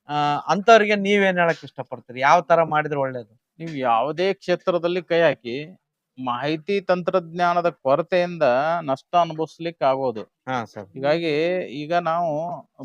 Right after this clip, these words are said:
Speaker 2: ಬಹಳ ಜನರಿಗೆ ಇಲ್ಲಿ ನಾವು ಟ್ರೈನ್ ಮಾಡ್ತಾ ಇದೀವಿ.
Speaker 1: ಹ್ಮ್, ಹ್ಮ್, ಹ್ಮ್.
Speaker 2: ಒಂದು ತರಬೇತಿ ಕಾರ್ಯಕ್ರಮ ಮಾ-, ಮಾಡ್ತೀವಿ.
Speaker 1: ಹ್ಮ್, ಸರ್.
Speaker 2: ಮುಂದಿನ ದಿನಮಾನದಲ್ಲೇ ಒಂದು ನಿಗದಿತ ದಿನಾಂಕವನ್ನ ನಿಮಗೆ ನಾವು ಖಚಿತಪಡಿಸಿ ತಿಳಿಸ್ತೀವಿ. ಅವಾಗ ಒಂದು ಮೂರು ದಿನದ, ಆ, ಇಲ್ಲಿ ಟ್ರೈನಿಂಗ್ ಮಾಡ್ತೀವಿ.
Speaker 1: ಹ್ಮ್, ಸರ್.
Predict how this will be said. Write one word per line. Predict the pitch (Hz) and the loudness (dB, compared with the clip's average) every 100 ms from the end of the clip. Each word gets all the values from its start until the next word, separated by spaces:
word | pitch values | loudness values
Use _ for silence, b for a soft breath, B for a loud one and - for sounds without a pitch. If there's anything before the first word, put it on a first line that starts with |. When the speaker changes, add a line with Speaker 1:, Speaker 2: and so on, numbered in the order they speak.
| 113 | -6
Speaker 2:
ಬಹಳ | 113 156 | 0 0
ಜನರಿಗೆ | 175 180 170 180 175 | 0 -2 -4 -4 -4
ಇಲ್ಲಿ | 170 165 | -6 -8
ನಾವು | 156 160 | -4 -4
ಟ್ರೈನ್ | 139 180 185 | 0 0 0
ಮಾಡ್ತಾ | 151 120 120 | -2 -2 -4
ಇದೀವಿ. | 101 98 | -8 -8
Speaker 1:
ಹ್ಮ್, | 98 123 | -8 -8
ಹ್ಮ್, | 104 107 | -8 -14
ಹ್ಮ್. | 98 | -12
Speaker 2:
ಒಂದು | 131 127 | -10 -4
ತರಬೇತಿ | - 143 160 175 180 | 0 2 0 -2 -2
ಕಾರ್ಯಕ್ರಮ | 170 156 160 - 160 160 160 156 - - | 2 2 2 -4 -4 -4 -4 -8 -12 -18
ಮಾ-, | 135 131 135 139 - | -10 -2 0 0 -2
ಮಾಡ್ತೀವಿ. | 147 143 120 113 107 | -2 0 -2 -10 -14
Speaker 1:
ಹ್ಮ್, | - 123 110 | -14 -14 -14
ಸರ್. | - - _ | -16 -20 _
Speaker 2:
ಮುಂದಿನ | 147 175 196 | -6 -2 0
ದಿನಮಾನದಲ್ಲೇ | 185 180 180 170 170 190 185 170 156 127 87 | 0 0 0 0 0 2 4 4 2 0 -4
ಒಂದು | 131 160 160 | -2 -2 -2
ನಿಗದಿತ | 151 156 180 185 | -6 -4 -4 -2
ದಿನಾಂಕವನ್ನ | 175 156 160 175 170 165 165 | -2 0 2 0 0 -2 -2
ನಿಮಗೆ | 160 151 147 | -4 -8 -10
ನಾವು | 147 143 139 - - | -6 -6 -6 -10 -10
ಖಚಿತಪಡಿಸಿ | 151 180 165 156 160 - _ | -8 -6 -6 -8 -10 -14 _
ತಿಳಿಸ್ತೀವಿ. | 190 180 - 127 104 - _ _ _ _ _ | -2 -2 -2 -10 -10 -14 _ _ _ _ _
ಅವಾಗ | - 156 185 190 | 2 6 8 6
ಒಂದು | 190 190 190 | 4 2 0
ಮೂರು | 190 220 214 | -2 0 0
ದಿನದ, | 190 202 202 202 190 185 170 156 - | -2 -4 -2 -2 0 0 0 -2 -6
ಆ, | 135 143 - | -10 -10 -8
ಇಲ್ಲಿ | 170 175 | -6 -6
ಟ್ರೈನಿಂಗ್ | 147 165 180 175 | -2 -2 0 -2
ಮಾಡ್ತೀವಿ. | 135 104 - 101 127 | -4 -6 -8 -10 -8
Speaker 1:
ಹ್ಮ್, | 104 | -10
ಸರ್. | - | -16